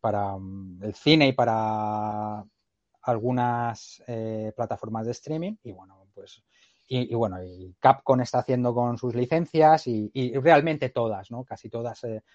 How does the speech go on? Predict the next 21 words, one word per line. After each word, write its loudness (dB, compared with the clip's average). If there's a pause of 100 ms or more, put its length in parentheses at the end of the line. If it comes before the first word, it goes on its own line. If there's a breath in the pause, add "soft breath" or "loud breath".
Konami 4
también, 0
pues -18
salió, -6
por -6
ejemplo, -10
Castlevania -8
para, -10 (560)
para 2
Netflix 0
y -2
todas 4
están -2
intentando, 0
¿no? -2
Usar -6
sus -10
franquicias -6
en -8
otros -6
medios. -16